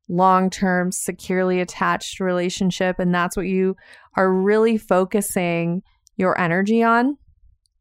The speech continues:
if that's where you're at, then by all means,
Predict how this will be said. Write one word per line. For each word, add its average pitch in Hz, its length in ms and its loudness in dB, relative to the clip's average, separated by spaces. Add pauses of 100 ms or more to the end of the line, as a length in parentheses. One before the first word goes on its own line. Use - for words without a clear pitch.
(460)
if 190 100 -2
that's 190 240 0
where 240 80 2
you're 202 160 2
at, 170 260 2 (640)
then 208 580 4 (140)
by 202 340 2
all 226 240 4
means, 202 840 0